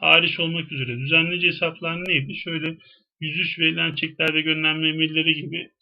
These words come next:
yanında eksi işareti olan aktifi düzenleyici hesaplar hariç olmak üzere ilk borcundan çalışırlar ve bu yüzden ya borç bakiyesi verirler ya da bakiye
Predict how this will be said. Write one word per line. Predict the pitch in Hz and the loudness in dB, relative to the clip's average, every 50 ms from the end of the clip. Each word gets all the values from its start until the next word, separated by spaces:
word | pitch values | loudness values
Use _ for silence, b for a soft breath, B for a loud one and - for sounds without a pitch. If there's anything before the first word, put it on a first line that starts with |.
| _ _ - | _ _ 0
yanında | 143 147 151 156 160 160 160 165 - - | 2 2 2 2 0 -2 -2 -2 -2 -4
eksi | 165 156 - - - | -6 -6 -4 -4 -4
işareti | - - 165 143 135 135 139 123 | -2 0 0 0 0 0 -4 -6
olan | 113 - - 180 - B B B B B B - - | -6 -6 -6 -6 -8 B B B B B B -6 -2
aktifi | - 135 135 - - - 180 - 226 208 202 | 0 0 0 -2 -4 -6 -4 -2 -4 -2 -2
düzenleyici | 196 175 185 190 190 185 185 190 185 185 185 | -2 0 0 0 0 0 -2 -4 0 2 2
hesaplar | 180 180 - 185 175 175 - 196 190 185 185 180 165 - - - | 2 2 2 0 0 0 -2 -4 -4 -4 -4 -6 -12 -14 -8 0
hariç | 160 160 165 175 170 - - | 2 4 4 2 2 -2 -4
olmak | 180 170 180 190 190 165 - | -4 -4 -2 -2 -4 -4 -4
üzere | 143 123 131 156 196 220 - b b b b b b - - - | -4 -4 -4 -4 -4 -6 -10 b b b b b b -14 0 2
ilk | 208 208 208 - | 2 2 2 0
borcundan | 196 180 170 165 156 165 170 175 185 190 208 208 | -2 -2 0 0 0 -2 -2 0 2 2 2 0
çalışırlar | - - 170 147 131 131 - 123 113 120 151 175 190 185 175 | -2 -2 -2 -2 -2 -2 -4 -4 -6 -6 -6 -4 -4 0 2
ve | 185 180 175 | 2 2 2
bu | 185 196 190 | 0 -2 -4
yüzden | 180 160 165 160 156 | -2 0 0 0 0
ya | 165 165 165 165 | 0 -2 -2 -2
borç | 180 185 185 - - | -2 -4 -4 -4 -4
bakiyesi | 180 165 151 139 - 151 135 135 - - 127 | -4 -4 -4 -2 -2 -2 -2 -2 -4 -6 -6
verirler | 139 143 170 190 202 196 | -6 -4 -2 -2 0 0
ya | 180 175 165 | 0 -2 -4
da | 170 170 165 | -4 -4 -2
bakiye | 170 160 143 127 - - 190 196 214 240 | 0 0 0 0 -2 0 0 0 0 0